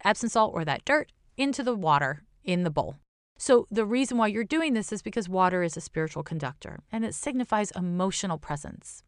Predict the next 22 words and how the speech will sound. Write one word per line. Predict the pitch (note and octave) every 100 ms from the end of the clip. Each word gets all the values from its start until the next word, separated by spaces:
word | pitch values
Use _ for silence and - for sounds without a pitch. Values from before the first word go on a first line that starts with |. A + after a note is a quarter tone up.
| _
And | - D#3+
the | D#3 -
earth | C#4+ C#4+ - - -
or | F3+
salt | - - D4 A#3+ - - - -
is | - E3+
grounding. | - E3 D3+ E3 E3+ D#3+ C3+ - C#3+ - _ _ _ G#3
It's | -
about | F3+ G3+
bringing | G3+ G#3+ G3+
it | F#3+
into | F#3+ F#3
the | E3+
material | E3+ - - G3+ F#3+ F#3 F3
form. | - - D3+ C#3+ A#2+ A#2+ C3+
It's | - E3
about | F3+ E3 E3 -
being | F3+ E3 D#3+ - _ -
grounded, | - G#3+ G#3 F#3+ F3+
rooted, | D#3+ D#3+ F#3 - F3 -
and | D3+ D#3 D3
present. | - C3+ C#3+ G#2 - -